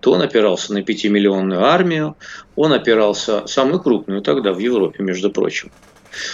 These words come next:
Вот. А потом он опирался на, э, созданную им, э, вот, э, восточноевропейскую систему, э, за которой стояла, так сказать, определённая идеология. Это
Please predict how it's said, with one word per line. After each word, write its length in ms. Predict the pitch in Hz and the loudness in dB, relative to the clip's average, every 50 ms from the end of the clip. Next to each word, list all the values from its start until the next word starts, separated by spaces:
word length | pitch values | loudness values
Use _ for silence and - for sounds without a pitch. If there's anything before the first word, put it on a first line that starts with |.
| - - _ _ | -14 -16 _ _
Вот. 400 | 110 110 113 107 107 104 - - - | 4 4 6 6 4 2 0 -4 -2
А 140 | 139 107 | -2 0
потом 440 | - - - - - 208 233 233 214 | 2 2 0 2 2 2 2 0 -2
он 140 | 147 147 190 | -2 -2 -2
опирался 520 | 185 - 175 165 170 180 165 - - 156 | -2 -2 -2 -2 -2 -2 -4 -4 -4 -4
на, 460 | 139 139 143 147 156 160 160 165 165 170 | -2 -2 -2 -2 -2 -2 -4 -4 -6 -8
э, 340 | 160 147 131 127 123 120 120 | -6 -4 -2 0 0 0 0
созданную 720 | - - - 147 160 160 156 175 165 151 135 127 127 123 120 | 0 2 4 4 2 2 0 0 0 2 2 4 4 4 2
им, 420 | 131 131 123 131 147 151 143 139 | 2 2 2 2 2 0 -2 -4
э, 40 | - | -4
вот, 880 | 123 120 113 107 107 107 104 104 104 101 101 101 107 107 - - - | -4 -2 -2 0 0 0 0 0 0 0 2 2 2 2 2 0 0
э, 80 | 107 104 | 2 2
восточноевропейскую 1300 | 104 104 107 104 - - 131 127 - - 135 127 123 120 - - 131 135 127 - - - 135 131 131 - - - - - _ _ | 2 2 2 0 4 4 2 2 4 2 2 2 4 2 2 0 -2 -4 -4 -4 -4 -2 -2 -2 -2 -6 -12 -20 -20 -20 _ _
систему, 800 | - - - - - - - - 123 113 104 101 104 104 104 - - _ _ - - - - - - _ _ | -8 -2 0 0 0 0 0 2 2 4 4 2 0 -4 -8 -12 -16 _ _ -20 -20 -20 -20 -20 -20 _ _
э, 340 | - 117 110 110 - - - | 0 0 2 0 0 -2 -2
за 140 | 110 113 110 | -4 -2 0
которой 320 | 135 127 - 202 202 190 | 0 2 4 4 4 4
стояла, 440 | - - - 139 143 160 170 170 160 | 2 2 0 2 2 2 0 -4 -6
так 160 | - - 123 | -8 -10 -10
сказать, 240 | - - 131 123 - | -6 -6 -6 -2 -2
определённая 580 | 117 107 - 123 120 120 127 151 156 156 156 151 | -4 -2 -2 -4 -2 0 -2 -2 0 0 -2 0
идеология. 560 | 135 156 165 156 147 123 107 95 95 104 107 | 2 2 2 4 4 4 2 2 2 0 0
Это 140 | - 139 | 2 0